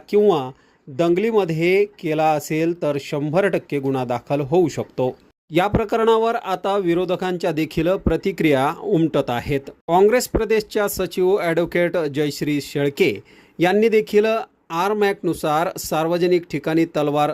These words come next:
दाखवणे, केक कापणे हा गुन्हा असल्याचं म्हटलं आहे. तसेच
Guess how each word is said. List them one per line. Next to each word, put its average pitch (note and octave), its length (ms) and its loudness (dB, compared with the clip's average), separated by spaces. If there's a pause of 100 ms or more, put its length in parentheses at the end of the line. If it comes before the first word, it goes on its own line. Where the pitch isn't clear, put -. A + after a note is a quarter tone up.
दाखवणे, C#3 640 0 (640)
केक A3 260 0
कापणे D#3+ 420 -2 (240)
हा D#3+ 240 -4 (180)
गुन्हा D#3 300 2
असल्याचं D3 400 -2
म्हटलं C3+ 300 -4
आहे. B2 320 -4 (480)
तसेच G3 480 2